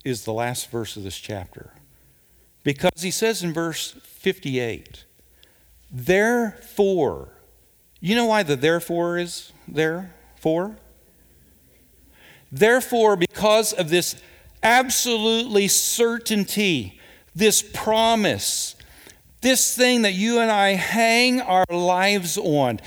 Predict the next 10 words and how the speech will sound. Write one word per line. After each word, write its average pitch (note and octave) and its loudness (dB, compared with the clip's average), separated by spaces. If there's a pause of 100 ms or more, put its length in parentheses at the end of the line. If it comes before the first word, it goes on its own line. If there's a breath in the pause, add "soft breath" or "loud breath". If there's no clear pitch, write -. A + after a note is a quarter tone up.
(100)
Isn't C#4 2
it C4 0
true A#3+ 0
today? F#3+ 0 (840 soft breath)
You're A#3+ 2
here, G3 2
you F#3+ -2
believe G#3+ 2
in F#3 0
eternity, F3 -2